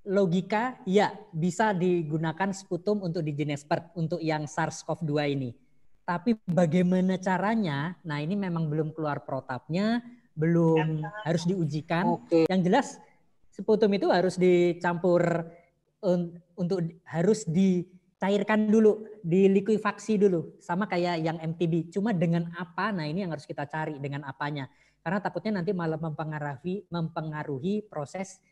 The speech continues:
Speaker 1: P C R-nya. Itu loh. Nah, tapi gini, Dokter Firman, ya, terkait dengan, eh, sensinya, sputum memang lebih bagus.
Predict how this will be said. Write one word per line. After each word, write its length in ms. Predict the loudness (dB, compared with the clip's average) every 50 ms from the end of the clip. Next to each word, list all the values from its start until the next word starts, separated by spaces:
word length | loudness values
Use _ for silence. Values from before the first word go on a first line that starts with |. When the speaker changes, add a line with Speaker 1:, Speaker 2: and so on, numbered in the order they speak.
| _ _ _ _
Speaker 1:
P 100 | -10 -10
C 220 | -10 -8 -8 -10 -8
R-nya. 560 | -6 -8 -8 -8 -8 -8 -8 -8 -10 -12 -16 _ _ _ _ _ _ -20 -20 -20 -20 -20 -18 -14 -10
Itu 160 | -6 -2 -2
loh. 160 | -2 -2 -4 -4 -2
Nah, 240 | -2 -2 -2 -6 -8 -4
tapi 240 | -2 0 0 2 4
gini, 160 | 4 4 4
Dokter 240 | 4 4 4 2 2
Firman, 300 | 2 2 2 2 0 0
ya, 80 | -2 -4 -4 -6 -6
terkait 240 | -4 -2 0 0 0
dengan, 480 | 2 0 0 0 0 0 -2 -4 -6 -8 -14 -20 _ _ _ _ -4 -2
eh, 160 | -2 -2 0
sensinya, 640 | 0 -2 -2 -2 0 0 0 0 0 0 -2 -4 -6 -8 _ _ _
sputum 400 | _ -4 0 0 0 2 2 2
memang 240 | 2 2 2 2 2
lebih 160 | 2 4 6
bagus. 480 | 6 6 6 6 4 4 2 0 -6 -16